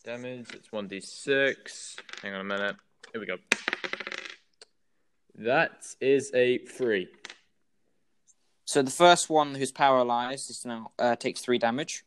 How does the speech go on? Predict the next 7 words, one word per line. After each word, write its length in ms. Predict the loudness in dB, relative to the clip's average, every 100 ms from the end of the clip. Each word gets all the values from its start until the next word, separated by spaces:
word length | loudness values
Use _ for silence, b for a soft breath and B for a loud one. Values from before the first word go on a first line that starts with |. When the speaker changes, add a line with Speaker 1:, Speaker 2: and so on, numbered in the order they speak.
| -14
Speaker 1:
Mm-hmm. 220 | -14 -12 -16 _ -4
Speaker 2:
The 100 | 0
second 420 | 6 6 4 2
one, 280 | 2 2 0
roll 240 | 2 2
again. 300 | 0 -2 -4 -16 _ _ _ _ -6 -6 -8 -10 -14 -18 -20 -20 _
Speaker 1:
Six. 720 | -10 4 4 4 -8 -12 -14